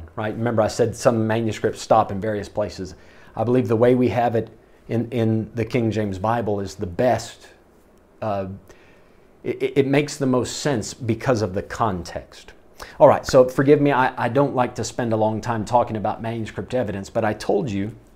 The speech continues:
in manuscript evidence class that when we got to this, uh, verse that we would discuss why this, uh, w-, would be the better choice. So I, I'm trying to stick to the text and allow the text to tell us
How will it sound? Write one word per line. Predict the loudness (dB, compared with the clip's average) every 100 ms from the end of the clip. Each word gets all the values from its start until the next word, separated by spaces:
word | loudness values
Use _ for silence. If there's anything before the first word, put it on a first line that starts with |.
| -4
in | 0 2
manuscript | 2 0 -2 -4 -4
evidence | -4 -4 -6 -4
class | -4 -4 -6 -12 -16 -20 -20 -20 -14
that | -10 -6
when | -4
we | 0
got | 0 0
to | -2
this, | -2 -4 -8 -16 -20 -20 -20 -10 -4
uh, | -4
verse | 0 2 2 0
that | -2
we | -2
would | -2 -6
discuss | -8 -2 -2 -2 -8
why | -8 0 2 4 2 -2 -6 -14 -14
this, | -2 0 0 -4
uh, | -10 -8 -8 -10 -8
w-, | -6 -4
would | -4
be | -2
the | -2
better | -4 -4 -4
choice. | -6 -4 -4 -4 -6
So | -6 -6 -10 -20 -20 -18 -8
I, | -6 0
I'm | 0 0
trying | 0 0
to | -4
stick | -2 0 0 -4 -20 -20 -12
to | 0 2 2
the | -2
text | -2 -4 -4 -8
and | -4
allow | -2 0 -2
the | -4
text | -4 -6 -6 -14 -20 -14
to | -12
tell | -2 0 0
us | -4 -12